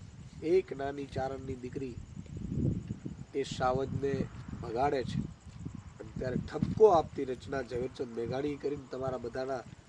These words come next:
હોઠ ઉપર છે કે ચારણ કન્યા, ચારણ કન્યા, ચૌદ વર્ષની ચારણ કન્યા, બાડી ભાડી ચારણ કન્યા, લાલ હિંગોની ચારણ કન્યા. ઈ રચના આવી જ રીતે થયેલી.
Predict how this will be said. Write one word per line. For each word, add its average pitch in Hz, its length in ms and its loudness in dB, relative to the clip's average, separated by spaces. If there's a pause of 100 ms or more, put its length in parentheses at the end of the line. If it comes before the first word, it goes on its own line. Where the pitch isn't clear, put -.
(400)
હોઠ 151 200 2
ઉપર 165 240 4
છે 123 160 -6 (1000)
કે - 60 -6 (140)
ચારણ 160 320 8
કન્યા, 147 320 2
ચારણ 143 460 0
કન્યા, 139 240 0
ચૌદ 147 340 0
વર્ષની 143 380 0
ચારણ 131 320 0
કન્યા, 131 340 -4
બાડી 135 380 0
ભાડી 131 420 -8
ચારણ 131 320 -2
કન્યા, 127 240 -6
લાલ 131 320 0
હિંગોની 131 360 -2
ચારણ 131 280 -4
કન્યા. 147 140 -2 (100)
ઈ 226 60 2
રચના 247 460 10 (180)
આવી 240 380 10
જ 254 120 -2
રીતે 190 380 6
થયેલી. - 400 -4